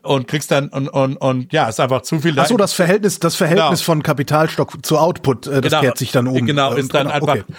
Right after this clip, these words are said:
Speaker 1: ungünstig oder nicht unoptimal, dann willst du das wieder loswerden und dann kriegst du halt so, kriegst du halt so Investitionslücken, ja, dann kriegst du halt so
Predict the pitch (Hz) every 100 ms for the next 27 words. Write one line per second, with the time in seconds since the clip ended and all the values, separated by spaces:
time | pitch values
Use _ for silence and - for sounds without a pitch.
0 | - 233 262 175 156 165 - 190 - 147
1 | 143 175 160 - - - 196 208 143 -
2 | 139 143 185 175 151 156 147 156 131 147
3 | 151 247 - 135 131 131 185 - - -
4 | 131 156 165 180 - 165 135 170 160 160
5 | 170 156 - 156 151 147 170 160 147 143
6 | 147 165 151 - 240 - 127 107 147 165
7 | 160 170 180 156 160